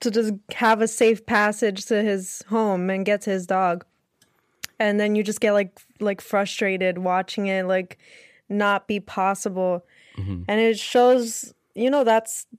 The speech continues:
Speaker 1: you know, everyday life for
Speaker 2: For a lot of people,
Speaker 1: Yeah,
Speaker 2: yeah.
Speaker 1: for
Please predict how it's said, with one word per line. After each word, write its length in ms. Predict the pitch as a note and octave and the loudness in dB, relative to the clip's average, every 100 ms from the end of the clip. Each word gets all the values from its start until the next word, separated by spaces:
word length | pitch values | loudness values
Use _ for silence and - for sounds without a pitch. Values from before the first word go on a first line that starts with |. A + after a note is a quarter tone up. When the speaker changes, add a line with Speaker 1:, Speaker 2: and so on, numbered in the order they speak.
| _ | _
Speaker 1:
you 180 | A3+ A#3+ | -2 0
know, 200 | A#3 G#3 | 2 0
everyday 540 | - G#3 G#3 A3 A3 G#3 | 0 0 0 0 0 0
life 460 | F3+ F#3 G#3+ A#3+ - - - | 0 0 0 -4 -8 -20 -20
for 300 | - G#3+ G#3 | -6 -2 0
Speaker 2:
For 180 | G3 G2+ | 0 -2
a 60 | G2+ | 0
lot 180 | G#2 G2+ | 0 -2
of 80 | |
people, 140 | G#3+ - | 0 0
Speaker 1:
Yeah, 420 | C#4+ C4+ F#3+ F#3+ | 2 2 0 -2
Speaker 2:
yeah. 180 | G3+ G3+ | -4 -6
Speaker 1:
for 500 | G3+ G#3+ G#3+ G3 | -4 -2 -2 -4